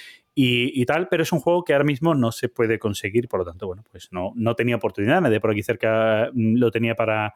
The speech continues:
para poder jugarlo y, y bueno, Quique, eh, decidió mandármelo. Como se iba a estar un tiempo fuera de, de España, dice, "Mira, pues para tenerlo yo en casa y que Fran no pueda jugarlo,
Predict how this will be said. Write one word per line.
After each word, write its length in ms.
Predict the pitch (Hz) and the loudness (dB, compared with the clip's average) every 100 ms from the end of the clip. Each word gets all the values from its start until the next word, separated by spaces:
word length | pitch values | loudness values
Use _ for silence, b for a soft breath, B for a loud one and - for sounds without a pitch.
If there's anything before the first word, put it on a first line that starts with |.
| B B - | B B -4
para 180 | 135 123 | -2 2
poder 160 | 127 | 2
jugarlo 480 | 117 143 160 170 220 | 2 2 2 2 2
y, 600 | 139 127 117 107 107 101 | 2 4 4 4 2 0
y 360 | 98 98 104 117 | -2 -6 -10 -4
bueno, 380 | 104 98 98 101 - | -2 -2 -4 -6 -4
Quique, 440 | 117 - 120 123 B B B - | -4 0 -2 -2 B B B -2
eh, 160 | 120 | 0
decidió 320 | 117 120 123 | 0 2 2
mandármelo. 480 | 123 104 92 110 180 | 2 0 -2 -2 -2
Como 240 | - 101 95 | -4 -6 -4
se 140 | 110 | -2
iba 160 | 107 117 | 0 -2
a 40 | |
estar 240 | 110 120 | -2 -2
un 80 | 113 | -2
tiempo 280 | 110 117 120 | -2 -2 -2
fuera 320 | - 117 113 | -2 -2 0
de, 240 | 113 113 117 | 0 0 0
de 100 | 123 | -2
España, 280 | - 170 | -2 0
dice, 180 | 135 - | 0 -2
"Mira, 180 | 101 92 | -6 -6
pues 140 | 98 | -10
para 160 | - 98 | -6 -4
tenerlo 260 | 107 110 123 | 0 0 2
yo 60 | |
en 80 | 120 | 0
casa 220 | 113 - | -2 -4
y 20 | |
que 100 | - | -8
Fran 160 | - 123 | -4 -4
no 80 | 127 | 0
pueda 160 | 127 | 0
jugarlo, 440 | 110 127 160 208 | 0 0 0 0